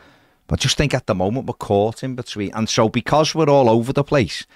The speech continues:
and because, like you said before, the attitude of players isn't to get your mate out of trouble, it's like, "I'll hide then," 'cause that's how it seems. The minute we lose a goal, you know there's another one coming. And he,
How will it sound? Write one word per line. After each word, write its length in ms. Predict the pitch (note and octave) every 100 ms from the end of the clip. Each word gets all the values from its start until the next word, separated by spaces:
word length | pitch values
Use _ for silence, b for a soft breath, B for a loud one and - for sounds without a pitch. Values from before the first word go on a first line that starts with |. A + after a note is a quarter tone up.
| b b -
and 140 | F2+
because, 340 | G#2 - A#2
like 180 | B2 A#2
you 140 | D#2+ G2
said 240 | - C3
before, 360 | A2+ - G2 G2+
the 140 | A#2
attitude 600 | F#2+ - A#2 - B2 B2
of 80 | A#2+
players 360 | - A#2 B2 -
isn't 280 | G2+ F2
to 100 | -
get 220 | F2+ - -
your 140 | F2
mate 260 | F2 F#2+ A#2
out 160 | A#2
of 80 | G#2+
trouble, 320 | - F2+ A2
it's 180 | A2+ -
like, 300 | F#2+ F2+ - b b b b b b b _ -
"I'll 140 | D#2
hide 400 | - F2 E2 F#2+
then," 100 | A#2+
'cause 160 | A#2+ C3+
that's 220 | F3+ -
how 140 | G3 E3+
it 80 |
seems. 400 | - B2+ D3 D#3+
The 80 | D3+
minute 200 | D#3 G#3
we 140 | F#3+ G3
lose 240 | E3+ D#3+
a 60 | C#3
goal, 420 | A#2 C#3 D#3 D#2+
you 180 | G2 B2
know 300 | C#3 G#2+ C3+
there's 160 | C3+ A2+
another 260 | G2 G#2+
one 140 | B2+ B2+
coming. 260 | C3 B2 - _ _ _ _
And 100 | -
he, 80 | C3+